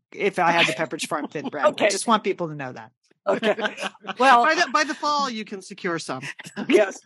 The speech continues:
Speaker 2: Yeah.
Speaker 1: <laughs>
Speaker 2: Well, you know, I, Lee and I, Liz, I was having a friendly chat with neighbors this week,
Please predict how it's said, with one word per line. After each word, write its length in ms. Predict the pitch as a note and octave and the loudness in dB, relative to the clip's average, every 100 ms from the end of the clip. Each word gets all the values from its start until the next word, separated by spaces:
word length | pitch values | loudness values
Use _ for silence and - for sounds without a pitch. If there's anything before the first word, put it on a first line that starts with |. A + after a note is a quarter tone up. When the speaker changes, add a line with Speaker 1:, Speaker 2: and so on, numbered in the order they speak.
| - G#3 | -10 -4
Speaker 2:
Yeah. 140 | G3 D4 - - D4 - - | -2 0 -2 -2 -6 -6 -8
Speaker 1:
<laughs> 100 | G#3 _ - - _ - - G#3+ | -8 _ -12 -12 _ -14 -12 2
Speaker 2:
Well, 160 | C4+ C4+ | 4 6
you 120 | D4+ | 6
know, 160 | C#4+ | 6
I, 160 | C#4 D4+ D#4+ | 8 6 6
Lee 220 | D#4+ D#4+ | 6 6
and 80 | D4+ | 8
I, 140 | C4+ | 6
Liz, 440 | C4+ B3 C4+ C4+ C#4 | 4 2 2 2 4
I 140 | B3 | 2
was 160 | C4 - | 2 0
having 240 | A#3+ A3+ | 0 -2
a 60 | A3 | -4
friendly 460 | - A3+ A3 G#3+ - | -2 -2 0 -2 -2
chat 320 | A3+ G3+ G3 | 2 2 2
with 200 | G#3 G3+ | -2 -2
neighbors 640 | G#3+ G#3 G3 G3 F#3+ - | 0 0 2 0 0 -2
this 280 | G#3 G#3 - | -2 -2 -2
week, 400 | G3 G#3 G3+ E3 | 0 2 2 0